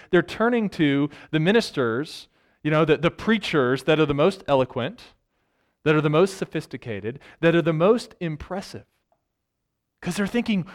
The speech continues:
"Wow, these guys are really going to impress people, and then people are gonna wanna come to our church. Then our church is gonna grow, and we are gonna be big, and we're gonna be impressive, and,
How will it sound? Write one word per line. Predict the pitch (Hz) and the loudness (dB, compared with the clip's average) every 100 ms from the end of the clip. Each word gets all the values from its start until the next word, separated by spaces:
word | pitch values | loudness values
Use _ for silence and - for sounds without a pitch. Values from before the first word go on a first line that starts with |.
| - | -12
"Wow, | 208 202 143 | -4 -2 0
these | 208 - | -2 -2
guys | 175 185 175 | 0 2 2
are | |
really | 139 165 233 | 0 2 0
going | 185 160 170 170 | 2 2 2 0
to | - 156 165 - - | 2 4 4 2 -2
impress | 196 185 - 226 254 | 0 0 2 0 0
people, | - 180 208 214 | -2 0 4 4
and | 175 165 | 4 6
then | 247 226 214 240 - | 6 8 4 0 -2
people | 220 247 | 0 4
are | 226 | 6
gonna | 202 | 6
wanna | 185 180 | 6 4
come | 180 180 | 2 2
to | |
our | 180 | 2
church. | 170 277 - | 4 2 2
Then | 160 | 2
our | 175 | 2
church | 165 175 180 | 2 0 -2
is | 185 175 | -2 -2
gonna | 190 | -2
grow, | 175 165 247 220 | 0 2 4 4
and | 151 | 4
we | 151 185 | 4 4
are | 175 | 4
gonna | 175 | 2
be | 165 175 | 0 2
big, | 175 240 185 | 8 8 8
and | 147 | 4
we're | 165 | 2
gonna | 170 180 | 2 2
be | 175 | 4
impressive, | 180 165 214 240 185 160 | 2 2 2 4 2 4
and, | 160 | 2